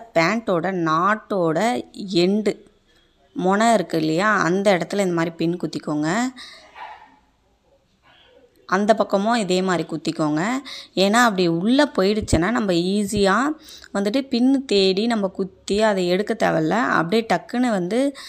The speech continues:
நம்ம எப்பவுமே நாட், அ, நாட் வந்து உள்ள போ-, போட்டு எடுத்துட்டு வருவோம் இல்லையா, அந்த மாதிரி நம்ம எடுத்துட்டு வந்துடலாம் ஈஸியா. So, எமர்ஜென்சிக்கு வந்து நீங்க இந்த மாதிரி குத்தியே வச்சுக்கோங்க.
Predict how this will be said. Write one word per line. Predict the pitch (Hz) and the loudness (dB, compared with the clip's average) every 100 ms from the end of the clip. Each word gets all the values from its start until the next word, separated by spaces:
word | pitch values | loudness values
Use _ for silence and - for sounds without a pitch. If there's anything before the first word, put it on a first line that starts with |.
| - - | -18 -8
நம்ம | 208 196 | -2 0
எப்பவுமே | 180 175 180 202 | 0 0 -2 0
நாட், | 190 175 185 - | 0 0 -2 -2
அ, | |
நாட் | 175 170 170 175 190 185 | -2 0 0 0 -2 -2
வந்து | 175 170 196 202 180 165 | -2 0 0 0 0 -2
உள்ள | 175 185 180 | -2 -4 -4
போ-, | 165 - - _ _ _ | -6 -6 -12 _ _ _
போட்டு | 185 180 190 | -4 -2 -4
எடுத்துட்டு | 170 - - | -4 -6 -4
வருவோம் | 165 160 | -2 -2
இல்லையா, | 156 170 226 233 | -2 -2 0 0
அந்த | 180 156 | 0 -2
மாதிரி | 160 160 190 | 0 0 -2
நம்ம | 196 156 156 151 147 147 - - - _ | -2 -2 -2 -2 -4 -8 -16 -18 -20 _
எடுத்துட்டு | 170 165 190 180 | -6 -6 -6 -4
வந்துடலாம் | 156 151 156 156 151 156 | -4 -2 -2 -2 0 -2
ஈஸியா. | 151 156 147 170 240 294 - - - | -2 -2 0 -2 -2 -6 -8 -20 -18
So, | - 196 185 | -8 -2 0
எமர்ஜென்சிக்கு | 175 165 208 202 208 196 196 | 2 0 0 -2 -2 -2 -4
வந்து | 175 170 226 | -4 -2 -2
நீங்க | 226 | -2
இந்த | 190 165 | -2 0
மாதிரி | 156 160 - | -2 -2 -6
குத்தியே | 165 - 202 202 196 165 | -12 -4 -2 0 -2 -4
வச்சுக்கோங்க. | - 175 156 151 175 240 | -6 -4 -2 -2 -2 -4